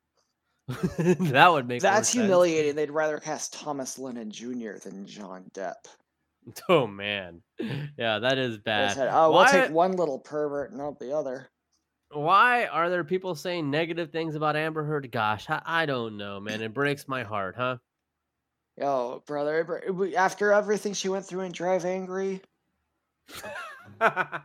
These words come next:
Speaker 1: I saw the Rum Diaries. You know what the worst part of that movie was? John Depp.
Speaker 2: Yeah. And
Speaker 1: <laughs>
Speaker 2: not enough rum. Hey, there ain't enough rum
Speaker 1: Not
Speaker 2: for
Speaker 1: enough,
Speaker 2: me to
Speaker 1: eh?
Speaker 2: watch that movie, brother.
Speaker 1: <laughs> Hey, hey, that is a good joke.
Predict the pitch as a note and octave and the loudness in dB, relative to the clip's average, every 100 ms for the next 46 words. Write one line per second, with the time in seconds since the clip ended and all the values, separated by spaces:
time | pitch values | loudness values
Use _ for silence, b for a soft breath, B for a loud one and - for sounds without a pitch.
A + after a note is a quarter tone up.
0 | E3 C#3 _ _ _ _ - F3 F#3 F#3 | -8 -10 _ _ _ _ -2 -2 -2 -10
1 | D#3+ C#3+ E3 - G3+ F3 D3 C3+ D3 C3 | 0 4 6 8 6 8 6 4 4 4
2 | A#2+ A2 G#2+ G#2 G2+ G2 F#2 - D3 E3+ | 2 2 0 -2 -4 -6 -10 -8 -2 0
3 | E3 D#3+ D#3+ D3 D#3+ D#3 D3+ D#3 D3+ D3+ | 0 -2 -2 0 0 0 -2 -4 -4 -2
4 | D3 D3 D3+ D3 - _ _ _ A2+ G#2+ | -2 -2 -4 -10 -20 _ _ _ -12 -2
5 | A#2 A2+ G#2 G#2 - _ _ _ - - | -2 -2 -4 -8 -10 _ _ _ -12 -10
6 | - _ _ _ _ _ _ _ _ C#3 | -12 _ _ _ _ _ _ _ _ -6
7 | F3+ G#3+ C3+ C#3 C3+ B2+ A2 B2 B2 A2+ | 0 2 2 -2 -6 -8 -6 -4 -4 -4
8 | G#2 - - C#3 C#3+ D#3+ F#3 E3+ D3+ A#2 | -10 -16 -12 -4 -2 0 0 -2 -6 -8
9 | B2 C3+ C#3 D3+ C3 G2+ G#2+ B2+ A2 A#2+ | -6 -2 2 2 2 0 0 0 0 -2
10 | A#2 - A2+ C3 B2+ - - - G2+ G#2+ | -4 -8 -10 -10 -10 -12 -14 -10 -10 -10
11 | G2+ - D3+ - E3+ E3+ F3+ E3 D#3 - | -14 -4 -2 0 2 4 6 6 2 0
12 | G3+ E3+ D3 G3 F3+ D3 C#3 - D3+ F3 | 0 4 2 0 -2 0 0 2 2 2
13 | B2+ A#2 C3+ C3+ A2 D3 B2+ F#2+ - | -2 -4 -2 -4 -2 -2 -2 -4 -12